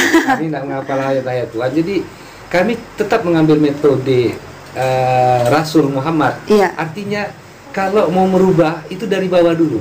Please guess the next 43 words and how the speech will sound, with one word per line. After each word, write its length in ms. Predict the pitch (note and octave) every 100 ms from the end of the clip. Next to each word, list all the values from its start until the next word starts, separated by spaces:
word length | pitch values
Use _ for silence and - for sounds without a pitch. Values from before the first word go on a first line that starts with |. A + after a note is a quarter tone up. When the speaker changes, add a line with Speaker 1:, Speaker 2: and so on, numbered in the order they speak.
| -
Speaker 2:
Iya, 320 | A3 G3+ F3+
betul. 80 | D#3+
Speaker 1:
Artinya 300 | E3+ F3 G3
dari 180 | F3 F3
orang. 220 | D#3 D#3+ D3+
Nah, 200 | E3+ E3+ -
cuma 220 | G#3+ G#3
karena 260 | - F#3 F#3+
kami 240 | F#3 F#3 F#3+
ndak 100 | E3
bawa 220 | F3 E3+ D3+
ayat, 280 | B2 F3 -
kami 200 | F#3 A3
bawa 200 | G#3 F3+
kopi. 260 | G3 F#3+ -
Speaker 2:
Iya. 280 | G#3+ G3 C4
Speaker 1:
<laughs> 20 | - G4 - C4+ - A#3 - - F#4+
Speaker 2:
Bawa 200 | C#4+ C#4
Speaker 1:
Iya, 100 | C4+
Speaker 2:
kopi. 220 | C#4 C#4 C#4+
Speaker 1:
kita 180 | C#4+
bawa 120 | A#3 A4
kopi. 220 | F3+ G#3 - D#4 - F#4+ G#4 - - -
Itu 240 | A4 A#4 A4+
yang, 200 | G#4 G3+
yang, 200 | G4 F#4
yang, 100 | A3
Speaker 2:
Heeh. 320 | A#3+ A3+ A#3+ C4
Speaker 1:
yang 160 | F3
apa? 260 | F3+ F#3+ A3+ - - - -
Yang 180 | E3+ E3+
menjadi 320 | F3 E3+ E3 E3
apa? 160 | E3 G3+
Langkah 340 | F3 E3 E3+
kami 240 | D#3 D3+ D3
awal. 260 | D3+ F3+
Ayo, 260 | F#3 A3 D#3+
udah 220 | - E3+
kita 220 | E3+ E3+
ngopi, 340 | D#3+ D#3 - F3+
kita 140 | E3
diskusi. 480 | D#3 D#3 E3 D3+ C#3 C3+
Speaker 2:
Iya. 260 | F#3+ F#3+